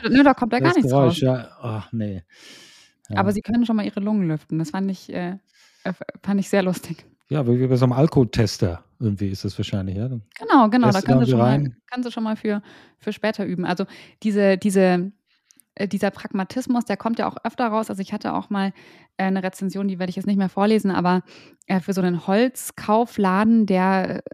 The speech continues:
Speaker 1: anscheinend Schrott war und dann, äh, schrieben die Eltern auch von wegen, äh, „Ja, wäre fast Brennholz geworden, wir haben überlegt, das,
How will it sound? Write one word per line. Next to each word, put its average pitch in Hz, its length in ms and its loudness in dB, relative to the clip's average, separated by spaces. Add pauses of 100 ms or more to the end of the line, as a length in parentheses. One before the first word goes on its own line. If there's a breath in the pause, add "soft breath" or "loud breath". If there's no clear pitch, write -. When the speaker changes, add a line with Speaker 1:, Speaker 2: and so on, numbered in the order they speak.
Speaker 1:
anscheinend 196 600 -2
Schrott - 400 -4
war 233 240 2
und 190 100 0
dann, 185 280 0
äh, - 380 -10
schrieben 214 380 -2
die 196 100 0
Eltern 202 320 -2
auch 190 140 -4
von 196 240 -4
wegen, 190 520 -2 (160)
äh, 175 300 0
„Ja, 202 200 2
wäre 196 140 2
fast - 220 -10
Brennholz 247 440 0
geworden, 190 360 0
wir 185 80 0
haben 185 80 0
überlegt, 180 380 -4
das, 175 160 -10